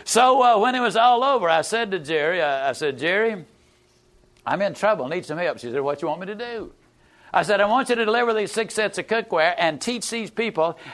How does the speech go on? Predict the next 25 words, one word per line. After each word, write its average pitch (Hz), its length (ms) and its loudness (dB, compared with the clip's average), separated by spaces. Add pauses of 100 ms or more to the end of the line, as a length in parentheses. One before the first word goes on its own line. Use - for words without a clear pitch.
how 233 300 2
to 233 80 0
use 220 340 -2
it 175 100 -2
on 185 180 -2
their 180 140 -2
own 196 240 -6
stove." 208 680 -12 (600)
Now, 220 140 4
most 254 280 2
of 220 80 2
you 233 140 4
who 214 120 6
will 202 160 4
ever 202 220 2
see 247 240 -4
this 156 300 -2
won't 175 200 0
understand 170 580 -4
my 135 100 -2
next 139 300 -6
statement, 151 560 -8 (300)
but 120 260 -2
sheer 190 720 -4 (460)
terror 95 460 -6